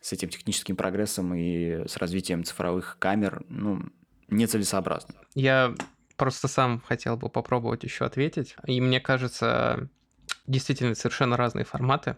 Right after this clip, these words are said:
Speaker 2: Если говорить про, ну, какую-то современную фотографию, то действительно, наверное,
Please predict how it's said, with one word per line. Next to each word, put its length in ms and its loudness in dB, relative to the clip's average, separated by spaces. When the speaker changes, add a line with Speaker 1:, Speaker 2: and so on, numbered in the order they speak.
Speaker 2:
Если 300 0
говорить 420 2
про, 680 2
ну, 100 4
какую-то 500 -2
современную 520 4
фотографию, 720 0
то 120 2
действительно, 500 4
наверное, 580 4